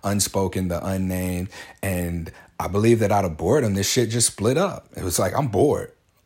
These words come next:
And it began to experience itself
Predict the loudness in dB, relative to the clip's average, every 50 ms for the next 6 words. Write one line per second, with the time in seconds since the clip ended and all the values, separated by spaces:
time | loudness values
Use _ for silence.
0 | _ _ _ _ _ -20 -20 -20 -16 -8 -4 -2 0 0 0 0 0 -2 -2 0
1 | 0 0 0 0 0 0 0 2 0 0 -2 -4 -4 -2 -2 -2 0 0 0 2
2 | 2 2 2 0 0 -2 -4 -4 -2 -2 0 0 0 -2 -2 -2 -4 -4 -6 -10